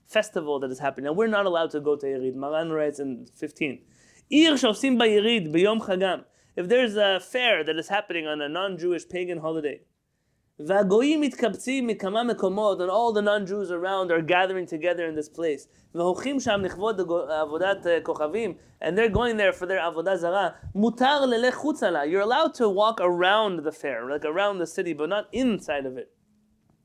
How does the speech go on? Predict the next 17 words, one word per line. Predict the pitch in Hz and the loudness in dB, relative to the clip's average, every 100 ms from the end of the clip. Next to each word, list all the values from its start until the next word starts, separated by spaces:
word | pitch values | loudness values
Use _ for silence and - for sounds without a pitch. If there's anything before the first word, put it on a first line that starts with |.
| - _ _ - | -20 _ _ 0
"V'asur | 185 185 294 302 | 0 2 2 2
likanes | - 220 233 | 2 2 2
betocha." | 180 185 180 175 | 0 -2 0 0
It's | - | 0
prohibited | 180 190 214 208 | -2 0 2 0
to | - | 0
enter. | 214 214 131 - - - - _ _ _ _ _ - | -4 -4 -6 -10 -16 -20 -20 _ _ _ _ _ -4
"Hayta | 170 190 | -2 0
chutz | 185 254 277 | -2 -2 0
la." | 233 208 285 _ _ _ _ _ _ _ - | 0 0 -2 _ _ _ _ _ _ _ -4
If | 240 220 | -4 0
the | 208 | -2
fair | - 240 240 | 2 2 4
is | 233 185 | 4 2
around | 180 247 311 | 2 2 4
the | 247 | 2
city, | 220 180 233 | 0 -2 -4